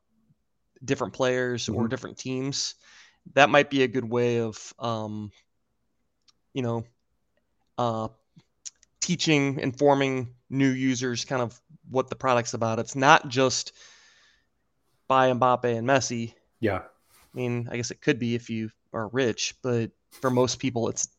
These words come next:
Speaker 1: not. It's try to win an Mbappe and Messi with five Asian players.
Speaker 2: Yeah, yeah. Well, like, uh, our friend Harry Trades this past week won Vinicius Junior with a Burnley stack.
Speaker 1: Yeah.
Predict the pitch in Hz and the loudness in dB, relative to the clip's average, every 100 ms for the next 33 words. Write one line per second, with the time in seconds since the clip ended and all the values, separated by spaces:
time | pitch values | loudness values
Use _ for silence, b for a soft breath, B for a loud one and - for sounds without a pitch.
0 | _ _ 120 117 113 - - - - - | _ _ -4 -2 -2 -4 -8 -4 -4 -6
1 | b b - - 143 143 139 135 131 127 | b b 2 10 10 12 8 8 8 8
2 | 123 127 120 120 127 127 - 120 120 - | 8 6 4 4 4 2 2 -4 -6 -4
3 | 120 117 113 - _ _ _ _ _ 113 | -2 0 -4 -14 _ _ _ _ _ 0
4 | 120 120 - - _ 131 117 117 117 113 | 2 2 -2 -16 _ -2 -2 -4 -4 -6
5 | 104 107 - - 120 117 110 107 - - | -6 -8 -10 -4 6 8 8 2 -4 -14
6 | _ _ _ _ _ _ _ _ _ 139 | _ _ _ _ _ _ _ _ _ 6
7 | 135 127 123 131 123 123 117 - - _ | 10 10 10 6 6 6 2 -2 -14 _
8 | _ _ _ _ _ _ - - 127 131 | _ _ _ _ _ _ -4 4 6 8
9 | 127 123 151 147 104 98 113 104 143 131 | 6 6 4 4 0 -2 2 2 0 -4
10 | - - 107 104 98 95 98 104 117 107 | -6 -14 -4 -2 0 -2 -2 -2 -2 -2
11 | 120 113 113 110 101 104 120 82 - 87 | -2 0 2 2 2 0 0 -4 -10 -14
12 | - _ _ _ 131 170 202 - | -16 _ _ _ 4 8 10 8